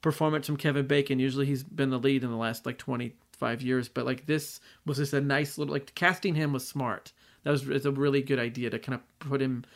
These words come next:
sprinkle in this movie, which already has great actors, for this weird little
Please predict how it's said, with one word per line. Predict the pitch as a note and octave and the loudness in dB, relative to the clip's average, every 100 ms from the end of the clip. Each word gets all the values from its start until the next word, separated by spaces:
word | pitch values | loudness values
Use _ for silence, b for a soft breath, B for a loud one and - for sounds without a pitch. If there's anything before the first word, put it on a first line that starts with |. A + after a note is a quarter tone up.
| b | b
sprinkle | - - - F#3 E3+ D#3+ | -12 -4 2 2 2 0
in | D#3 D3 | 2 0
this | C3+ | 2
movie, | C#3+ C3+ | 4 4
which | C#3 - | 4 2
already | C3+ C#3 C#3 | 0 2 2
has | C#3 C3+ | 0 0
great | C3+ A#2+ | -2 0
actors, | A#2+ A#2 - G#2+ G#2 - b b b b | -2 -2 -4 -4 -6 -12 b b b b
for | - C#3 | -2 0
this | C#3 C#3+ | 0 0
weird | C#3 C3 | 2 2
little | C3 B2 | 0 -6